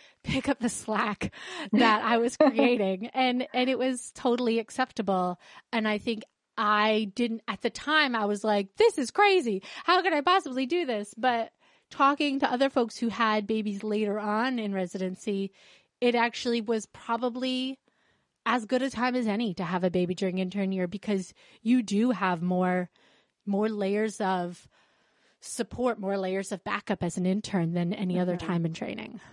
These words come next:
Speaker 2: Yeah, I agree. And it's great, though. It sounds like you had a really supportive
Speaker 1: I did.
Speaker 2: culture and co-residents and attendings,
Speaker 1: Yeah.
Speaker 2: which is
Speaker 1: They were
Speaker 2: great.
Speaker 1: so amazing. I was so lucky. And they,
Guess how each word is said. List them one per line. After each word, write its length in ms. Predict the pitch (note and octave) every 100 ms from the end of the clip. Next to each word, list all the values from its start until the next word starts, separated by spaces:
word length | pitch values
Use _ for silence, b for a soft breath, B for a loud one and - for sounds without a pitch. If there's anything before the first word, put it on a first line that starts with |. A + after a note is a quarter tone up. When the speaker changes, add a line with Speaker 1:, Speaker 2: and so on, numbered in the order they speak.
| -
Speaker 2:
Yeah, 260 | F3 F3 E3 -
I 80 | F3+
agree. 380 | F3 E3 E3+ E3 -
And 140 | A3
it's 140 | A3 -
great, 180 | A#3 A3
though. 80 |
It 100 | F#3+
sounds 160 | F3 F#3
like 120 | F#3
you 80 | F3+
had 160 | G#3 D#3+
a 40 |
really 240 | D#3+ - F3
supportive 680 | - F3 - G#3 F#3+ F3+ G3
Speaker 1:
I 120 | G3 G3
did. 80 |
Speaker 2:
culture 560 | - D4 D4+ C4+ B3 B3
and 300 | G#3+ F3+ F3+
co-residents 840 | F3 G#3 G3 F#3 F#3+ F#3 F3+ F3+
and 100 | F3
attendings, 300 | - - F3
Speaker 1:
Yeah. 720 | F3 G#3 F3 F3 F3 F#3 - -
Speaker 2:
which 160 | -
is 80 | C4+
Speaker 1:
They 60 | C4
were 140 | B3+
Speaker 2:
great. 140 | C#4+
Speaker 1:
so 180 | - G#3+
amazing. 440 | G3+ G3+ F#3+ G3 G#3+
I 120 | A3
was 140 | A3+
so 140 | - A3
lucky. 380 | G#3 G3 G#3
And 180 | A3+ A3+
they, 240 | A#3 A#3